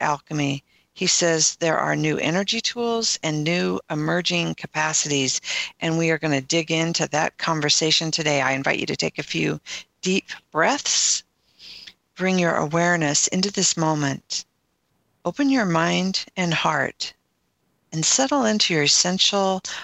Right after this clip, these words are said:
wholeness as I introduce our guest. Jim Self is an international teacher, speaker, and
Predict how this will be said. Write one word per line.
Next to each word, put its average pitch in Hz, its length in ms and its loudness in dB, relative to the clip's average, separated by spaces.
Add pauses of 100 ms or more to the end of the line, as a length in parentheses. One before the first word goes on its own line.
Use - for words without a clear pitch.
(160)
wholeness - 1000 2 (540)
as 160 120 2
I 156 100 4
introduce 170 580 2
our 147 100 0
guest. - 640 0 (960)
Jim 247 520 2
Self - 800 2 (500)
is 180 140 0
an 165 120 0 (100)
international 226 720 2
teacher, 220 640 0 (280)
speaker, 190 800 0 (340)
and 165 200 0